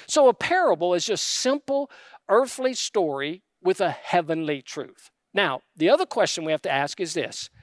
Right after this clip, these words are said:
Why did Jesus speak in parables?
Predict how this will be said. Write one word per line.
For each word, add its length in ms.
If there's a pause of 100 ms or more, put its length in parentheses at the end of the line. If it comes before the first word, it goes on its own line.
(360)
Why 320
did 200
Jesus 480
speak 400
in 140
parables? 840